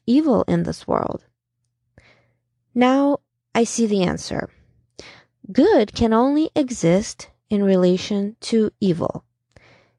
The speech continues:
If evil didn't exist,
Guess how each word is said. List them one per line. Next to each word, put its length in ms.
If 320
evil 320
didn't 300
exist, 800